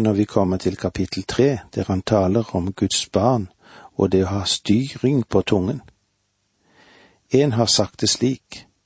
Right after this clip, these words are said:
«Du kan ikke tro halvparten av det du hører,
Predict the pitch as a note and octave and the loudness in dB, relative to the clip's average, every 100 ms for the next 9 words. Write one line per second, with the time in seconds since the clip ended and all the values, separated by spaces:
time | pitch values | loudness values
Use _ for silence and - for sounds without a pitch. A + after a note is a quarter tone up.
0 | _ _ _ _ - - _ - G#2+ A2+ | _ _ _ _ -20 -20 _ -2 0 0
1 | - C3 D#3 B2 - B2 - B2 - C#3+ | 2 2 2 0 0 -2 -4 -10 -4 0
2 | A#2 - - C3+ - _ - G2 F#2 F#2+ | 0 -2 -2 -2 -2 _ -2 0 2 0
3 | G2+ G2 G#2 - - - | 2 2 2 0 -12 -20